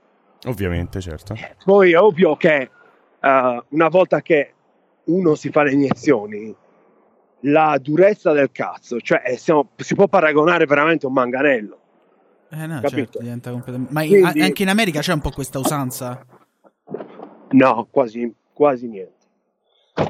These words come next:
Speaker 2: È proprio raro, raro, raro che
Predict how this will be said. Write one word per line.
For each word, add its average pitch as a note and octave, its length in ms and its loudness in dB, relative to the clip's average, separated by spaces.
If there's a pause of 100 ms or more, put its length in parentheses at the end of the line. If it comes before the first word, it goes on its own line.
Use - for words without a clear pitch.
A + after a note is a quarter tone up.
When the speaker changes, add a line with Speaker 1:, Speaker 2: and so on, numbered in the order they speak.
(160)
Speaker 2:
È B2 220 0
proprio C#3 880 4
raro, B2+ 800 -4
raro, A#2 420 -6
raro G#2 440 -10
che G2 420 -10